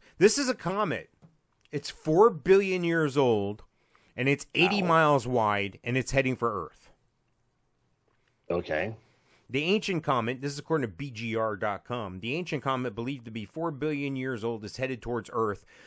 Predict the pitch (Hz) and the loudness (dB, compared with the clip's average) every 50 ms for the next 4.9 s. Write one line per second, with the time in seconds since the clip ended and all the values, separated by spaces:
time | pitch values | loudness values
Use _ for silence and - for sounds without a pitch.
0 | - _ _ 151 135 147 170 196 190 - - 170 - - 160 165 165 160 160 156 | -20 _ _ -2 0 2 2 2 2 0 0 -2 -2 -2 0 0 2 2 0 0
1 | 156 151 127 113 131 120 127 139 175 196 180 - - - 160 180 196 202 208 202 | 0 0 0 0 -2 -4 -2 -4 -4 -4 -6 -8 -6 -4 -4 -4 -2 -2 -2 0
2 | 185 170 165 160 156 131 139 131 - - 135 123 95 92 - - 120 123 117 131 | 2 2 2 2 2 0 -2 -4 0 2 2 2 2 0 -2 -4 -4 -4 -2 -4
3 | 135 127 123 113 - - - 160 175 185 165 - - 160 147 143 156 151 151 - | -4 -2 -4 -4 -4 -2 0 0 0 0 -2 -2 -2 -2 0 0 0 0 0 -2
4 | 135 139 131 139 139 131 120 110 113 110 95 82 78 69 67 65 - | -2 2 2 4 4 6 6 6 4 4 0 -4 -8 -12 -14 -20 -20